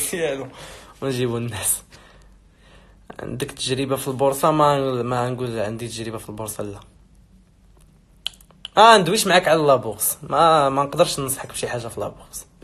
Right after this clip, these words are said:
اللي نصحك هو بعد من الدراري اللي كيروجوا ال-، اللي كيروجوا بسميت لابورس.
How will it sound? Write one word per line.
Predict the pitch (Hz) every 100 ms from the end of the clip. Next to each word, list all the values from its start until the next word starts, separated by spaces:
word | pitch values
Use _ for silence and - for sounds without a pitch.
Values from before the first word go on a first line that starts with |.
| - 180 190 - - - - - -
اللي | 185
نصحك | 202 - 208
هو | 190
بعد | 175 160 170
من |
الدراري | 165 170 160 165
اللي | 160
كيروجوا | 156 151 143 139 139 139 131
ال-، | 135 123 117 113
اللي | 120 151
كيروجوا | 170 175 170 156 190
بسميت | - 180 170
لابورس. | 151 127 113 - -